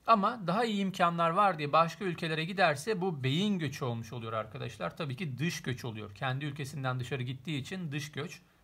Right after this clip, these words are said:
diyebiliriz aynı zamanda. Ülkesindeki savaştan ailesiyle birlikte kaçan insanlar ve başka ülkelere sığındıkları için mülteci olmuş oluyorlar.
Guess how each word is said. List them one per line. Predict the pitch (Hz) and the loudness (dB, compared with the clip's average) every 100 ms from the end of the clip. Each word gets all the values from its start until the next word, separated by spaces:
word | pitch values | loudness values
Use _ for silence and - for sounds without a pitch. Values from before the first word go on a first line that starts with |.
| - | -8
diyebiliriz | 131 123 120 113 | -4 -4 -4 -6
aynı | 113 110 110 | -6 -8 -10
zamanda. | 113 113 - - - - - - - | -12 -12 -12 -16 -20 -20 -20 -16 -6
Ülkesindeki | 170 185 214 240 247 254 | -4 -4 -6 -4 -4 -2
savaştan | - 190 196 202 - 214 160 - - - | 2 6 6 4 4 6 6 0 -14 -2
ailesiyle | 131 139 160 175 - 254 214 | 2 4 4 0 -4 -8 -6
birlikte | 196 - 185 | -6 -6 -8
kaçan | 175 - 175 | -8 -6 -4
insanlar | 160 143 156 147 185 240 - - - _ - | -4 0 0 2 0 -2 -10 -20 -20 _ -4
ve | 127 180 180 139 | 2 2 0 0
başka | 131 127 - 269 | 0 -2 -4 -4
ülkelere | 190 180 160 151 | -2 0 0 -2
sığındıkları | 147 165 160 165 165 175 185 | -4 -2 0 0 0 -2 -2
için | 175 - 208 208 - - | -2 -4 -6 -6 -14 -4
mülteci | 151 147 165 135 190 | -2 0 0 0 2
olmuş | 208 208 - | 2 0 -2
oluyorlar. | 202 208 208 214 | -2 0 2 0